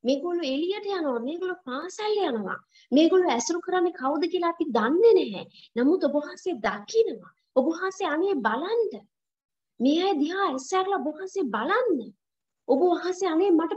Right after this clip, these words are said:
පෙන්වන්න යමක් සිද්ධ වෙන්න යනවා නම්. ඔබ වහන්සේ මට එළිදරව් කරන්න යමක් වෙන්න යනවා නම්." මෙන්න මේක තමයි මුරකාරයෙක්ගේ වගකීම.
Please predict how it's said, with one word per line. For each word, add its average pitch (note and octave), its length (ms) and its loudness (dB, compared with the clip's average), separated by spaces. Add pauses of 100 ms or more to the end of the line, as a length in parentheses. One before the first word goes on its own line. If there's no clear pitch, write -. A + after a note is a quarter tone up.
පෙන්වන්න G4 600 4
යමක් C#4 360 2
සිද්ධ A3+ 280 -6
වෙන්න G#3 240 -4
යනවා F3 360 -6
නම්. F3 160 -4 (260)
ඔබ A#3+ 80 4
වහන්සේ G4 380 0
මට G#4 120 -2
එළිදරව් F#4+ 640 4
කරන්න F#4 260 2 (120)
යමක් C#4 280 2
වෙන්න C4 260 0
යනවා F#3+ 380 -6
නම්." E3+ 180 -16 (1900)
මෙන්න B3+ 280 6 (220)
මේක B3 440 2
තමයි B3+ 320 0
මුරකාරයෙක්ගේ G#3 840 -6
වගකීම. F3 480 -10